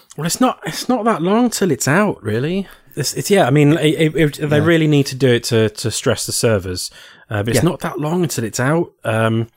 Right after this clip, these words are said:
Speaker 2: Twentieth of March?
Speaker 1: They did, there were some server problems, there was some serious rubber banding and general lag problems, uh, when trying to play it sometimes,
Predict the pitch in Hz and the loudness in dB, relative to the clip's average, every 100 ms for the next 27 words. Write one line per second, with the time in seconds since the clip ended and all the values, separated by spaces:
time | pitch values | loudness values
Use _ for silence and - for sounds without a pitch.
0 | _ - - 156 160 156 165 156 - - | _ -16 -4 -2 -2 0 0 -2 -10 -18
1 | _ 143 131 127 156 143 - - 156 156 | _ 2 2 2 2 2 0 0 0 4
2 | 175 165 180 160 - 160 147 139 - 131 | 2 2 2 2 2 2 2 0 -2 0
3 | 131 - 123 120 - 127 110 - - - | 0 0 0 0 -2 -2 -2 -4 -2 -2
4 | - 143 131 120 113 - - - - 113 | 0 2 4 4 2 -2 -6 -8 -10 -4
5 | 113 113 113 107 101 98 95 95 - _ | -2 0 2 2 2 0 0 -4 -10 _
6 | 107 101 95 95 90 104 120 107 104 101 | -6 -4 -4 -6 -10 -4 0 0 0 -2
7 | 107 101 - - 95 101 92 90 - - | -2 -4 -4 -4 -2 -2 -4 -4 -8 -10
8 | _ 104 101 98 98 101 95 - 95 95 | _ -8 -6 -6 -6 -8 -6 -4 -6 -6
9 | 113 98 - - 98 98 98 95 - | -4 -4 -4 -6 -6 -6 -8 -6 -8